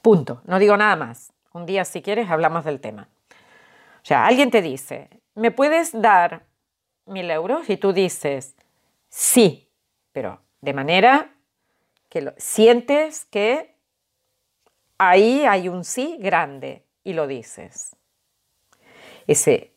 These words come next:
sí grande va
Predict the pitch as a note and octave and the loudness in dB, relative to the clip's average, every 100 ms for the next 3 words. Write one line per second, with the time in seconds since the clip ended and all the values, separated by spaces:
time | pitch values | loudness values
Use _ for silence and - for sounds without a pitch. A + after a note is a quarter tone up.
0 | _ - - G3+ F3 E3 F3+ G#3 D4 A4 | _ -12 2 4 4 4 2 4 2 2
1 | - _ _ _ _ _ _ _ _ _ | -6 _ _ _ _ _ _ _ _ _
2 | _ _ _ _ _ _ _ _ _ E3 | _ _ _ _ _ _ _ _ _ -2
3 | D3+ D3+ D#3 D3+ D3+ C#3+ D3 | 2 4 4 4 2 0 -2